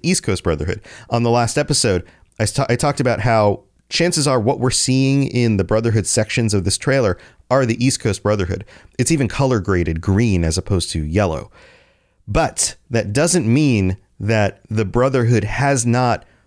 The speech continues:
reconnected with the other group. In fact, this was something they were trying to do. This was one of the goals of Maxon in Fallout four, was to go back and claim his rightful place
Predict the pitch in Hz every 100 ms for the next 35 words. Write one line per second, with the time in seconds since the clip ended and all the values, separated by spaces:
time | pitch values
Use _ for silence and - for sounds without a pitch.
0 | _ - 95 135 165 151 127 127 - 92
1 | 82 - - 92 101 143 110 - - _
2 | 107 110 - 127 127 117 90 101 98 113
3 | 80 98 101 123 113 - - - - -
4 | 104 110 117 - 117 107 120 110 107 113
5 | - 87 87 110 104 180 175 85 87 107
6 | 107 95 - - - 98 127 139 110 113
7 | 101 107 139 120 85 98 - - - -
8 | 110 101 95 - _ 101 107 160 - 101
9 | 92 107 107 104 95 92 87 - 160 101
10 | 95 101 - 107 107 104 - 117 123 104
11 | - - 110 98 - - 123 135 98 95
12 | 104 - _ _ - 113 95 90 104 131
13 | - 113 - - 180 151 123 - -